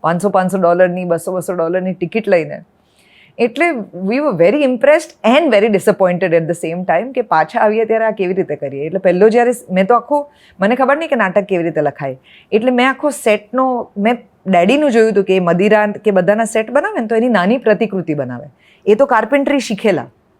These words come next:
એન એસ ડીમાં. તો એ જાતે કાર્પેન્ટ્રી કરીને આખો સેટ બનાવતા.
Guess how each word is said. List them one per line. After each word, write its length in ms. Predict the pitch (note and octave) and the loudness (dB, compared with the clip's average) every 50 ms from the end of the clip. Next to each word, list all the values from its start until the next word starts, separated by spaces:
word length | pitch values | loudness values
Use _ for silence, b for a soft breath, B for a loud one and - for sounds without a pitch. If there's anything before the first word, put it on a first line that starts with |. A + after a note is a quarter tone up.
| _ _ _ _ | _ _ _ _
એન 120 | F#3+ F#3+ G3+ | 0 2 2
એસ 120 | F3+ D#3 | 2 2
ડીમાં. 280 | C#3+ D#3 C#3 B2+ A#2+ - _ _ _ _ b b b b b b b b - | 0 0 0 -2 -8 -12 _ _ _ _ b b b b b b b b 2
તો 80 | C4 | 2
એ 80 | C#4 C#4 | 4 4
જાતે 360 | G3+ G#3+ G#3 G#3 D4+ - D#4 | 4 4 2 2 2 0 -2
કાર્પેન્ટ્રી 580 | D#4 C4 G#3 G3 G3 B3+ C4 C4 C4+ C4+ C#4+ A#3 | 0 0 0 0 2 2 2 2 2 0 0 2
કરીને 280 | B3+ A#3+ C4 C4 C4 | 2 2 2 2 -2
આખો 180 | A#3+ A#3+ B3 B3 | -4 -2 -4 -4
સેટ 280 | A3+ - G#3+ F#3+ F#3+ | 0 0 -2 -2 0
બનાવતા. 440 | F3 D#3 C#3 C#3 C3 - - - - | -2 -4 -4 -4 -8 -10 -14 -18 -18